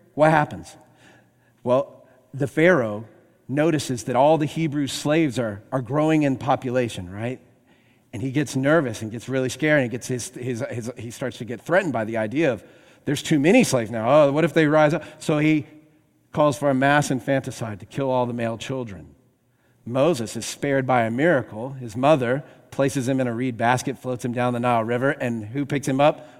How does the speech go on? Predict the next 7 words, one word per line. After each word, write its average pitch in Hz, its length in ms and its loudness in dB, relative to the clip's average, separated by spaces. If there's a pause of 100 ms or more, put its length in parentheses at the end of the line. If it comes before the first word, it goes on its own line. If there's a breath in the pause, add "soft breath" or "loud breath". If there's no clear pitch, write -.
(160 loud breath)
One 120 100 -8
of 123 100 -6
Pharaoh's 131 360 0
servants 131 640 -4 (500 soft breath)
brings 143 340 2
him 135 160 2
in 139 380 2